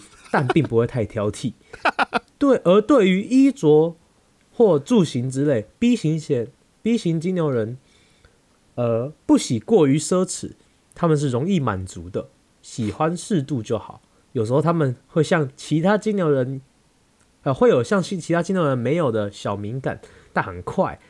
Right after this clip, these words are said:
懒得动太多脑筋的他们，又会让一切烟消云散。B 型血的金牛人对于感情是非常晚热而笨拙的，对于，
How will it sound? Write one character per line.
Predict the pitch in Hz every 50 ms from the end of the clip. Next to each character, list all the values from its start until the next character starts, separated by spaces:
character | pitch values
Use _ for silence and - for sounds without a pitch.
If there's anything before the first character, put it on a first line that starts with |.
| _ _ _ _ _ _ _ _ _ -
懒 | 147 151 147 135 135 135
得 | 151 151
动 | 147 220 220 190 165 143 127 131 _ _ _ _ _ _ _ _ -
太 | - 240 214
多 | 185 160 185 190
脑 | 190 165 127 117
筋 | 113 131 160 170
的 | 160
他 | 135 143 147
们， | 151 139 123 110 113 127 _ _ _ _ _ _ _
又 | - 175 165
会 | 131 160 151
让 | 151 151 131 117
一 | 113 110
切 | 107 - 135 117 104 - - -
烟 | 123 117 113 117
消 | - - 104 101 101
云 | 95 82 87
散。 | 90 - - 90 - - _ _ _ _ _ _ _ _ _ _ _ _ _ _ _ _ _ _ _ _ _ _ _ _ _ _ _ _ _ - - - - - - - _
B | - 226
型 | 214 - 185 170
血 | 147 151
的 | 131 131
金 | 127 - 175 175
牛 | 160 143 143
人 | 139 131 113 110 117 117 _ _ _ _ _ _ -
对 | 190 165 139
于 | 135
感 | 135 139 127 107 101
情 | - 110 104 107 117
是 | - - 156
非 | - 165 165
常 | - - 107 110 123 123 - 131
晚 | 131 110 98 95 98
热 | 117 165 185 151 113 -
而 | - 107 113
笨 | 117 - 190 165 123 110
拙 | 104 - 98 85 87 92
的， | 98 92 - - - 440 - - - _ _ - _ _ _ _ _ _
对 | - 196 180 147
于， | 143 135 131 127